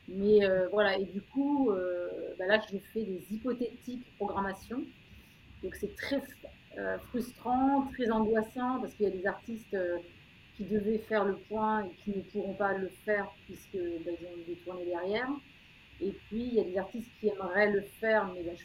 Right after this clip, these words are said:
peux pas les reprendre en septembre parce que, bah, je, j'avais déjà d'autres engagements. Enfin, voilà. Moi, mon objectif, là, ça va ess-, je vais essayer vraiment, c'est ce que je dis à tous les a-,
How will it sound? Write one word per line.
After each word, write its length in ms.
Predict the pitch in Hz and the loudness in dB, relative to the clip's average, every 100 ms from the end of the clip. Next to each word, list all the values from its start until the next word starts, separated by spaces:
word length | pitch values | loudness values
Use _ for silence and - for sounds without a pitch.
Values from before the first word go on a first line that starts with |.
| - | -10
peux 120 | 180 - | -8 -2
pas 420 | 196 190 190 185 | 0 2 2 0
les 100 | 180 | -2
reprendre 420 | 180 180 - 190 180 | -2 -4 -6 -8 -8
en 40 | |
septembre 360 | 190 - 214 208 | -10 -4 -2 -2
parce 160 | 175 - - | -4 -8 -8
que, 60 | 185 | -6
bah, 80 | 175 175 | -4 -6
je, 80 | 175 - | -8 -10
j'avais 200 | 175 170 - | -6 -6 -6
déjà 180 | 170 185 | -4 -4
d'autres 680 | 175 180 - 180 170 160 180 | -4 -10 -8 -6 -4 -6 -6
engagements. 500 | 180 175 196 233 294 - - - - - - - | -6 -4 -4 -4 -6 -10 -20 -20 -20 -20 -14 0
Enfin, 120 | 208 | 6
voilà. 280 | 214 175 - - - | 6 6 -2 -10 -6
Moi, 140 | 220 262 | 2 8
mon 140 | 277 | 10
objectif, 560 | 226 226 - 294 302 - | 8 6 0 2 2 4
là, 160 | 269 269 | 4 4
ça 80 | 214 | 2
va 80 | 202 | 2
ess-, 280 | 196 - | -2 -8
je 280 | 226 214 - | -8 -8 2
vais 100 | 214 | 4
essayer 460 | 214 247 233 220 233 | 4 2 0 0 0
vraiment, 500 | 202 226 226 254 262 - | 2 2 2 2 0 -2
c'est 180 | 180 | -6
ce 140 | 165 - | -6 -10
que 60 | 180 | -8
je 80 | 180 | -4
dis 80 | 196 | -4
à 40 | |
tous 160 | - 196 | -4 -6
les 240 | 190 180 | -4 -2
a-, 140 | 190 | -2